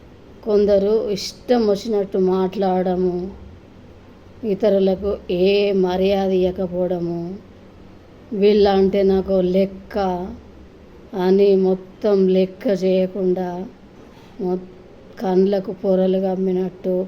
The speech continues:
ప్రవర్తించడము చేస్తుంటారు. నేను అలాంటి వాళ్ళను చూసిన, అట్లా కూడా ఉన్నారు. అది చాలా పెద్ద తప్పు. అలాంటి పొరపాటు ఎప్పుడూ చేయకండి. ప్రతి మనిషిని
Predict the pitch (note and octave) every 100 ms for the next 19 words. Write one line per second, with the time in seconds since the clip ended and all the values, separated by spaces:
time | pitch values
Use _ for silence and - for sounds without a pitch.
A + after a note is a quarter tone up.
0 | G3+ F#3+ F#3 F#3 F3+ F#3 F3 G3 F#3 F3+
1 | F#3 G#3 A#3+ - - - - - - -
2 | - - G#3+ G3+ - A#3 A3 G3+ G3 G3
3 | - G#3+ G3 F#3+ F#3 G#3 A3 G#3 G#3 G3+
4 | G3+ G3+ A3 A3 G3 G#3+ G3+ G3 A3 F#3+
5 | E3+ - - - - - - - G3 F#3
6 | A3 G#3 G3 G3+ G#3+ G3 F#3+ E3+ - -
7 | - - F#3 F#3+ F#3+ F#3+ E3 E3+ F3 F#3
8 | G#3 A3+ G#3 F#3+ F3+ F#3+ F#3 F3 G#3 G#3
9 | C#4 B4 - - - - - - - -
10 | - G3 G3 A3 A3+ A3+ G#3+ G3+ G3+ G3
11 | G#3 F#3+ G#3 G3+ F#3 - - A3+ A#3 A#3
12 | A3+ F#3+ F#3+ G3+ G3 G3 G#3 B3 - -
13 | - - - - - - - - - -
14 | G#3+ G#3 G#3 A#3 A#3 G#3 G3+ G#3 A#3+ A3
15 | G#3+ A#3 B3